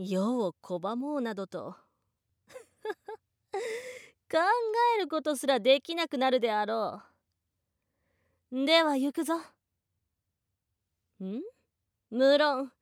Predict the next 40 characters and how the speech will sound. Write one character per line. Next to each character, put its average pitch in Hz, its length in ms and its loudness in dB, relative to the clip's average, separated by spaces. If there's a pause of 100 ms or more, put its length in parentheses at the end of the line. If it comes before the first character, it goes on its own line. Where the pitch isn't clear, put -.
(540)
魔 277 260 6
界 415 220 0
に 392 160 -2
決 - 160 -2
ま 381 120 4
っ - 20 -4
て 359 160 -4
お 339 120 0
ろ 240 320 -2
う。 - 1300 -20
こ 240 160 -2
こ 254 160 -2
で 240 140 0
愛 254 260 -2
し - 60 -12
て 220 100 -6
や 214 140 -4
る 247 100 -4
の 247 100 -4
も 214 140 -6
よ 233 200 -6
い 240 80 -8
が、 180 420 -10 (880)
お 269 240 2
前 320 240 -4
を 302 140 -2
世 302 180 -2
に 185 260 -4
酔 226 180 4
い 349 80 0
し - 240 -4
れ 311 120 0
さ 302 160 -4
せ 311 160 -2
る 294 80 0
の 226 140 0
で 190 140 -4
あ 196 60 -6
れ 220 140 -6
ば、 175 340 -8